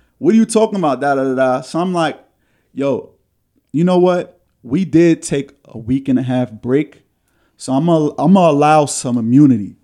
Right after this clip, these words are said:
For me to be this mature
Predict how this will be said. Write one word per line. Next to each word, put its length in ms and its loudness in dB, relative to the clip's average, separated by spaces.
For 120 0
me 180 6
to 80 2
be 200 4
this 280 0
mature 680 -2